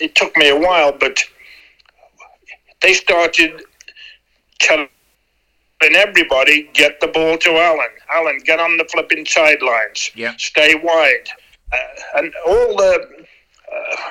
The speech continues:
Speaker 1: all the praise in the world must have driven some of the other players crazy. But when I started to play well, wow, the team,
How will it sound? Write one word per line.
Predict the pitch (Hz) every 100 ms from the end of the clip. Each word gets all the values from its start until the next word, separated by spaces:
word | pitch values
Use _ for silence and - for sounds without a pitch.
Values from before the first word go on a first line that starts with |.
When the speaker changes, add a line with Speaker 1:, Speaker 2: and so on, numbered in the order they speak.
| - _ _ _ - - -
Speaker 1:
all | 170 196
the | 180
praise | - 214 208 202
in | 180 170
the | 165
world | 180 208 170 160
must | 160 -
have | 165
driven | 156 165 160
some | - 165 156
of |
the | 156
other | 160 156
players | - 156 151 147
crazy. | - 214 233 - -
But | 143 - - _ _ _ _ _
when | - -
I | 247
started | - - 165 165 160
to | -
play | - 143 135
well, | 160 190 143 139 - _ _ - _ _ _ -
wow, | - - - - -
the | -
team, | - 233 185 139